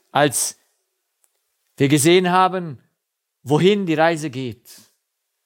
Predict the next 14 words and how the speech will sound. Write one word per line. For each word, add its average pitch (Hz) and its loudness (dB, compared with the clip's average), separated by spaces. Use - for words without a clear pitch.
da 123 -2
ist - -6
die 110 -4
Maske 139 -2
Babylons 117 -4
heruntergefallen. 110 -12
Deshalb 135 0
werden 147 0
wir 147 0
ganz 175 -2
deutlich 170 -4
neben 131 0
der 139 0
Einladung 180 0